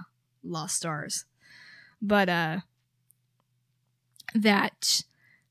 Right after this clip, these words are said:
they are, you know, still fighting the remnants of the Empire. Uh, Shara's husband, Kes, has put in his papers to get out of the military, and Shara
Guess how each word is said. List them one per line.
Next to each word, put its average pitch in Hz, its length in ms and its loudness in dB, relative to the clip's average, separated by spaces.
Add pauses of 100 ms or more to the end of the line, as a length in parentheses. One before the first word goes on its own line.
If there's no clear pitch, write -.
(1080)
they 208 440 2
are, 196 640 4 (220)
you 196 180 4
know, 185 160 2
still 262 340 2
fighting 226 440 4
the 214 200 0
remnants 208 460 4
of 208 80 0
the 196 140 0
Empire. 190 720 2 (600)
Uh, 196 180 0
Shara's 220 480 4
husband, 202 360 0
Kes, - 360 4
has 285 200 0
put - 300 2
in 226 300 4
his 220 220 0
papers 214 640 0
to 208 320 0
get 202 280 -2
out 196 160 0
of 196 120 -4
the 196 60 0
military, 202 720 4
and 196 140 0
Shara 208 640 4